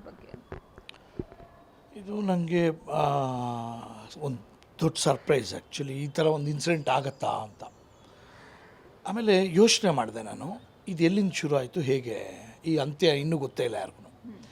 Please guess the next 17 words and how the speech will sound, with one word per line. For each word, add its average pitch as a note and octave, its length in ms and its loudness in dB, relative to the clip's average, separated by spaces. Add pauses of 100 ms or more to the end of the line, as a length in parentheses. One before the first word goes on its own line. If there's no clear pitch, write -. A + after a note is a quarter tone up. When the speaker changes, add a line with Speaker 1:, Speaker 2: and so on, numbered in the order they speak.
(120)
Speaker 2:
ಶುರು A3 260 2
ಆಗಿದ್ದು E3 280 -2
ಮಾತ್ರ D3+ 220 -6
ಗೊತ್ತು. - 300 -12 (1160)
ಒಬ್ಬ F3 280 4
ಹುಡುಗ, B2+ 280 4 (1400)
ಆ, G3 40 -6 (320)
ಒಂದು F3 200 0
ಪರ್ಸನಲ್ D#3 500 6
ಥಿಂಗ್ಸ್, - 380 -10 (640)
ಅದು C#3 680 -4
ವಿಜಯಲಕ್ಷ್ಮಿ C3 560 0
ಅವ್ರಿಗೆ A#2 200 -10
ಮತ್ತು - 240 -12
ಪವಿತ್ರ B2+ 380 -4
ಗೌಡ G#2+ 180 -8
ಅವ್ರ G#2+ 160 -8